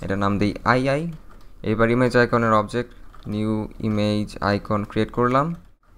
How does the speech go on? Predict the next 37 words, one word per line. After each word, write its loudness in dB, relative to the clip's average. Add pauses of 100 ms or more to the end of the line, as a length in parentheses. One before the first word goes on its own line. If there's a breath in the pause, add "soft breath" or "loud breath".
এটার 4
ভিতর 2
ইমেজের 4
লোকেশনটা 0
দিলাম। 0 (580)
আরেকটা -2
জিনিস 2
বলে 6
রাখি 2
যাতে 0
আপনারা -2
কনফিউজ -2
না 0
হন, -2 (120)
যে -2
আমি 0
এই 2
জায়গায় 2
কিন্তু -2
ফরওয়ার্ড 0
স্ল্যাশ -2 (120)
ইউজ -2
করেছি। 0
তো 0
আমি 2
যেহেতু 0
ম্যাকে 0
আছি 0
এর 0
জন্য -2
আমি 0
ফরওয়ার্ড 2
স্ল্যাশ -2
ইউজ 2
করেছি। 0
আপনারা -2
যদি -2